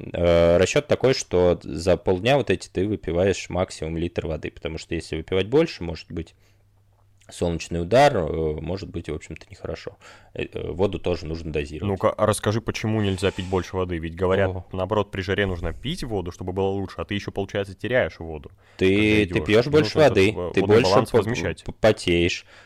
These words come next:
Speaker 1: Э, на то, чтобы поддерживать постоянную температуру тела, твой организм расходует больше энергии.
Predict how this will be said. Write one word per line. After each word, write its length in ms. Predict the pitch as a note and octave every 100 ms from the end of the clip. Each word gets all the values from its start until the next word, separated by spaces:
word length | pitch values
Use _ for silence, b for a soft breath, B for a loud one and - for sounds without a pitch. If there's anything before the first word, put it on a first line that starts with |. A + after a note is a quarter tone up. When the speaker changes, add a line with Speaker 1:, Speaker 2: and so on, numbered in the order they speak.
| B -
Speaker 1:
Э, 520 | E2+ F2 E2+ E2+ E2
на 340 | D#2 E2 F2+
то, 180 | F#2 A2+
чтобы 280 | - G2+ F#2
поддерживать 600 | F#2+ G2 G#2+ F#2+ F2 -
постоянную 420 | - - F#2 F2+
температуру 500 | - E2 F#2 - F#2
тела, 260 | - B2 B2
твой 360 | F2+ F#2 E2+
организм 640 | - E2+ F#2 F2+ G#2+ G#2+ E2
расходует 500 | E2 - G2+ F#2 F2+
больше 340 | F#2 - -
энергии. 460 | D#2+ D2+ - -